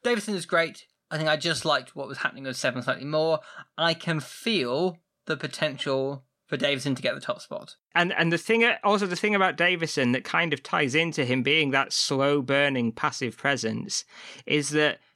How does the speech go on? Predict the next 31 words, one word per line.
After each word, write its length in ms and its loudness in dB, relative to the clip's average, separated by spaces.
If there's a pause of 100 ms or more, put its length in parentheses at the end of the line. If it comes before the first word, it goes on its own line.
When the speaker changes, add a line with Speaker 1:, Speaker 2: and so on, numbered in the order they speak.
Speaker 2:
no 240 4
one 340 2
story 560 2
is 120 0
gonna 180 0
jump 320 -2
out 260 0
at 60 -2
you 160 2
and 100 0
go, 260 2 (240)
"It's 220 2
Davison, 580 2
he's 200 2
arrived," 640 2
'cause, 200 0 (240)
because 340 0
he, 640 -4
he, 400 -2
he's 180 0
a 60 2
slow 260 2
burn. 580 0
Speaker 1:
Right, 520 0
but 300 -2
that, 200 0 (140)
that's 220 0
what 100 -4
I 100 4
like. 300 -2 (360)
Um, 300 0